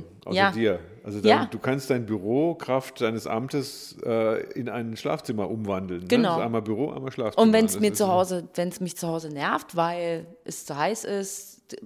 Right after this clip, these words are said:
Speaker 1: Bauarbeiten sind oder irgendwas, nehme ich meinen Laptop mit und dann ist mein Büro
Speaker 2: Also
Speaker 1: halt
Speaker 2: die
Speaker 1: auch
Speaker 2: Arbeit
Speaker 1: im Park.
Speaker 2: ist quasi dann in der Qualität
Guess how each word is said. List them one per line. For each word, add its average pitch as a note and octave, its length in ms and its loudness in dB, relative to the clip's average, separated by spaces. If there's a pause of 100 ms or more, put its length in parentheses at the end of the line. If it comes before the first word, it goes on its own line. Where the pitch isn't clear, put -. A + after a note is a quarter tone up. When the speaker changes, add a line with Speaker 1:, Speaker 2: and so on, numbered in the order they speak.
Speaker 1:
Bauarbeiten F3+ 580 2
sind F3 240 -8
oder E3 180 -2
irgendwas, F#3+ 600 0 (380)
nehme F#3 180 0
ich F3 80 -6
meinen E3 180 0
Laptop E3+ 400 0
mit A3 160 -4
und A3 120 -6
dann G3+ 200 -4
ist G3 140 -10
mein G3 160 -2
Büro F#3+ 140 2
Speaker 2:
Also G#3 180 6
Speaker 1:
halt G#3+ 160 6
Speaker 2:
die - 40 -2
Speaker 1:
auch - 100 6
Speaker 2:
Arbeit E3 240 6
Speaker 1:
im - 60 4
Park. A3 260 2
Speaker 2:
ist - 40 -16
quasi C3 320 -2
dann A#2 220 -2
in A2 80 -6
der G#2+ 80 0
Qualität F#2 720 -6